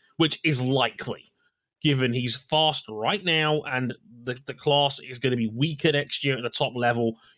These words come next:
You'd think, with the only real big name contender next year likely to be either Ayagura or Aaron Canet. And Canet's not even won a Moto two race yet. He's good,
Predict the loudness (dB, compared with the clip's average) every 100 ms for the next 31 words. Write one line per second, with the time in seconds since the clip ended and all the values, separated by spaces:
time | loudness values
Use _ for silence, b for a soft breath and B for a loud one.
0 | b -2 -2 -4 0 2 0 -4 -20 B
1 | B B _ _ -4 2 2 2 -4 _
2 | -4 0 2 4 4 2 4 4 2 2
3 | -2 0 0 0 0 -2 0 -2 0 -2
4 | -2 -4 0 0 2 2 2 0 -4 -4
5 | -2 -4 -2 -2 2 2 2 2 2 2
6 | 2 4 4 4 0 0 0 0 -4 -6
7 | -8 -4 -4 -6 B B B B B -4
8 | 0 0 0 -2 0 2 2 2 2 4
9 | 2 2 -2 0 -2 0 -4 -4 -8 -4
10 | -4 -6 -8 -6 0 4 4